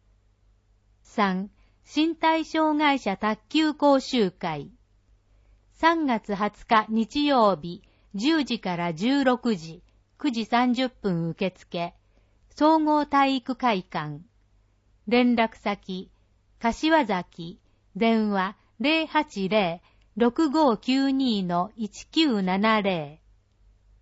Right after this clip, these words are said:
四月号掲載記事の申し込み。四月十一日から五月十日の催し。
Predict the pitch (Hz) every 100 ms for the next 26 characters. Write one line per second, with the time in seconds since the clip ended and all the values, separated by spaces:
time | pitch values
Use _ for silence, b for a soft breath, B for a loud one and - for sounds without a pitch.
0 | _ _ _ _ _ _ _ _ _ _
1 | _ _ _ - 247 247 330 - 277 233
2 | 190 269 294 311 302 302 285 277 233 214
3 | 175 175 190 220 220 - 202 185 180 180
4 | - _ _ _ _ _ _ - 247 320
5 | 311 254 285 285 285 - 294 294 - -
6 | 196 185 175 277 277 - - 247 240 240
7 | 226 214 202 196 202 196 180 180 - 175
8 | 175